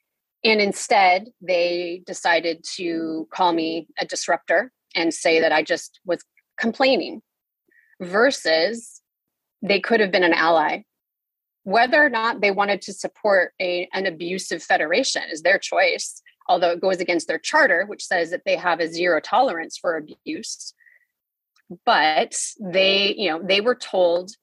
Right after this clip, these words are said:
before the convoy left exactly what the situation was in writing to the president.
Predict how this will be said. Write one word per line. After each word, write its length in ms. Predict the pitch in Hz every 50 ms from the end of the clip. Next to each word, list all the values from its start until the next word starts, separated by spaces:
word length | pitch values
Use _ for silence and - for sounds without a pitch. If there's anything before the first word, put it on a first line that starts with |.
| _ _
before 480 | 185 - - - - 175 175 170 175
the 80 | 170 180
convoy 480 | - - - 185 175 170 160 165 156
left 420 | - - - - - - - - - -
exactly 580 | 190 160 175 165 160 170 170 165 160 - 185
what 140 | 165 170 -
the 80 | 208 190
situation 580 | - - - - 180 165 165 165 - - 170
was 180 | 160 - - - -
in 160 | 233 233 254
writing 460 | 240 208 175 170 170 175 160 165 160 - -
to 100 | 185 175
the 80 | 160 165
president. 560 | - - 170 151 - - - - - -